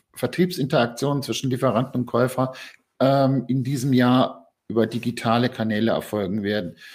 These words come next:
Das heißt, dieses klassische Außendienstgeschäft, ich fahre raus zum Kunden als Vertriebsmitarbeiter, rede mit dem und der unterschreibt mir dann womöglich noch auf Papier dann die Bestellung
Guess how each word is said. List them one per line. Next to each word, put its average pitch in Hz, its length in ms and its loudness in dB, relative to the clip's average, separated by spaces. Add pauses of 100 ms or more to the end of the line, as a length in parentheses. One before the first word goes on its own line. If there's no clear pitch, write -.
(160)
Das 104 140 -2
heißt, 139 180 2
dieses 139 300 -4
klassische 170 680 2
Außendienstgeschäft, 123 1500 0
ich - 160 -14
fahre 120 420 0
raus 151 480 2
zum 117 180 -6
Kunden 160 580 0 (280)
als - 200 -2
Vertriebsmitarbeiter, 135 1500 0 (180)
rede 151 520 4
mit 151 260 0
dem 139 480 -2 (400)
und 131 240 0
der 131 300 4
unterschreibt 131 720 0
mir 143 140 -2
dann 139 300 -2
womöglich 127 500 0
noch 131 140 -2
auf - 240 -4
Papier 139 600 -2 (260)
dann 131 500 2 (160)
die 127 80 -8
Bestellung 156 800 0